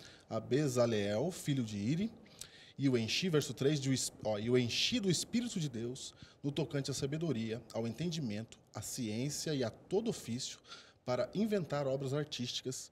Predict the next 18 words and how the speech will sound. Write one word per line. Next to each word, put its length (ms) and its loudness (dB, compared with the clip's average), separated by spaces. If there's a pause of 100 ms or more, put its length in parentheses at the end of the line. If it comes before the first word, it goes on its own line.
e 60 -10
trabalhar 380 -2
com 260 -4
ouro, 320 -4
em 100 -8
pedra, 460 -4
em 80 -4
bronze, 560 -6 (560)
em 380 -6
lavramento 480 0
de 100 -8
pedras 480 -4
para 220 -6
engastar, 680 -6 (380)
em 120 -4
talhadura 420 -2
de 100 -4
madeira, 560 -2